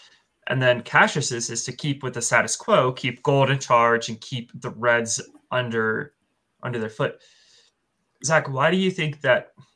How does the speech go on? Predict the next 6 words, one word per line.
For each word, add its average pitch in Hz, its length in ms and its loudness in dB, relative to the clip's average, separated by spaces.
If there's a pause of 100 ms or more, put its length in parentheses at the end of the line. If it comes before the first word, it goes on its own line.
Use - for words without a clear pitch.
(420)
or 135 200 0 (580)
do 147 80 -2
you 160 120 0
think 170 260 -6
that 139 260 0
the 127 340 -4